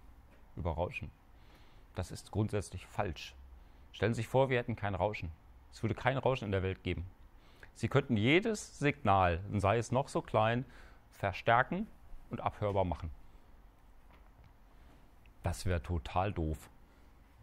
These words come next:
Ja, es wäre so. Also Rauschen ist die Begrenzung, ne? Also wenn ich, ich könnte ein Gespräch in den U S A abhören. Ich müsste nur ein Mikrofon irgendwie dahin richten, in die Richtung, und dann muss es verstärken. Dass das praktisch schon daran, äh, scheitert, weil ich nicht weiß, wen von den dreihundert Millionen ich von dieser, auf diese Distanz abhören will, ist was anderes, ne? Aber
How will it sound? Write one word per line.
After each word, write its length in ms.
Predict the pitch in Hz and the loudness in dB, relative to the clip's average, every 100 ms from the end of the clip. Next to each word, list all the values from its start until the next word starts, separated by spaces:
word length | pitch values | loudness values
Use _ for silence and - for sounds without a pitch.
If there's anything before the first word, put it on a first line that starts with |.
| - - - - - | -20 -20 -20 -20 4
Ja, 120 | 143 | 8
es 100 | 117 | 8
wäre 140 | 135 147 | 8 6
so. 160 | 101 107 | 4 0
Also 240 | - 107 117 | 2 4 8
Rauschen 360 | 110 147 180 | 10 10 6
ist 180 | 160 - | -2 -2
die 60 | 143 | 2
Begrenzung, 440 | 127 110 151 - | 6 6 4 0
ne? 100 | 95 | 0
Also 300 | 151 - 113 | 0 2 2
wenn 160 | 110 120 | 2 2
ich, 220 | 123 - | 0 -4
ich 340 | 131 120 120 | -4 -4 -2
könnte 220 | - 160 190 | 2 4 4
ein 80 | |
Gespräch 320 | 131 - 151 160 | 2 2 2 2
in 60 | |
den 80 | 151 | 2
U 60 | 143 | 2
S 60 | |
A 200 | 127 165 | 6 8
abhören. 300 | 143 107 101 | 6 4 2
Ich 100 | 98 | 2
müsste 240 | 113 120 135 | -2 0 2
nur 180 | 127 131 | 4 4
ein 160 | 127 | 4
Mikrofon 460 | 117 - 110 123 180 | 4 4 4 4 2
irgendwie 240 | 180 170 | 2 4
dahin 260 | 160 151 180 | 6 6 4
richten, 360 | 180 180 - | 2 2 0
in 80 | 185 - - - - | -4 -4 -14 -14 2
die 80 | 147 | 6
Richtung, 280 | 160 165 | 6 6
und 40 | 151 | 6
dann 80 | 139 | 6
muss 160 | 139 | 4
es 100 | 139 | 2
verstärken. 540 | 127 120 117 135 170 - - - | 0 6 8 8 4 -4 -10 -10
Dass 140 | - - | -6 -2
das 180 | 110 - - - | -2 -4 -14 2
praktisch 340 | 123 - 135 | 2 2 2
schon 140 | 127 | 6
daran, 340 | 117 120 131 117 | 8 8 8 4
äh, 220 | 123 117 | 2 2
scheitert, 360 | - 120 120 110 | 6 6 6 4
weil 100 | 110 | 2
ich 80 | |
nicht 160 | 107 95 | 0 6
weiß, 240 | 117 110 | 6 6
wen 120 | 131 185 | 2 -2
von 200 | - 117 | 0 2
den 80 | 107 | 4
dreihundert 320 | 104 107 107 | 4 4 2
Millionen 340 | 107 110 110 | 2 2 2
ich 100 | 98 | 0
von 160 | 95 104 | -2 0
dieser, 280 | 110 104 107 | 2 2 0
auf 80 | |
diese 220 | - 110 98 | 0 0 -2
Distanz 320 | 98 104 - | 0 0 2
abhören 400 | 95 104 107 107 | 0 0 0 2
will, 160 | 131 | 2
ist 180 | 143 127 | 0 -2
was 140 | 127 143 | 0 2
anderes, 420 | 151 117 90 - | 4 4 4 2
ne? 160 | 120 | 0
Aber 220 | 123 107 | 2 2